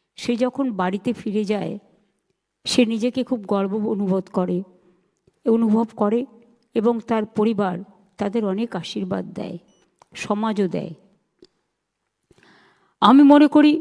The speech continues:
মানুষের কাছে আপনাদের জীবনের প্রভাব অত্যন্ত গরিব। I salute to all of you and your family members and your fraternity। আমার মনে হয় চিকিৎসক মানে সেবা,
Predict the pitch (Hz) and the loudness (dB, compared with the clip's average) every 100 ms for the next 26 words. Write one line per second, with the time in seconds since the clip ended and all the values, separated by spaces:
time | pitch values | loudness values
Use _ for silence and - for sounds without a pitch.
0 | - _ 226 240 269 - 277 262 233 - | -4 _ -2 0 0 -2 -4 -4 -4 -4
1 | 240 226 277 _ _ _ _ _ _ _ | -6 -6 -10 _ _ _ _ _ _ _
2 | 220 220 269 277 277 208 247 254 277 269 | -4 -4 -6 -8 -10 -10 -10 -6 -4 -4
3 | 262 233 254 240 226 - 277 277 220 175 | -4 -4 -4 -4 -6 -6 -6 -6 -8 -4
4 | 202 202 165 - _ _ _ _ - 220 | -2 -2 -6 -16 _ _ _ _ -6 -4
5 | 226 - 233 226 262 294 - - _ _ | -4 -6 -4 0 2 0 -2 -16 _ _
6 | - - - 208 247 233 - - 196 202 | -10 -10 -4 -2 0 -2 -4 -4 -2 -4
7 | - _ _ _ 220 240 220 202 208 - | -8 _ _ _ -4 -4 -2 -2 -4 -4
8 | 202 180 180 180 185 165 165 175 - 185 | -6 -4 -4 -4 -4 -6 -8 -8 -8 -6
9 | 190 175 180 175 170 175 165 165 160 - | -4 -4 -6 -4 -4 -2 -6 -6 -10 -14
10 | _ _ _ _ _ _ _ _ _ - | _ _ _ _ _ _ _ _ _ -20
11 | - - 233 277 302 277 294 269 285 294 | -20 0 2 2 0 0 0 2 2 0
12 | 302 - - - _ _ _ _ - 285 | -2 -10 -20 -20 _ _ _ _ -4 0
13 | 330 - 320 311 269 269 262 - 254 233 | 0 -2 -4 -4 -2 -2 -2 -6 -6 -4
14 | 240 | -2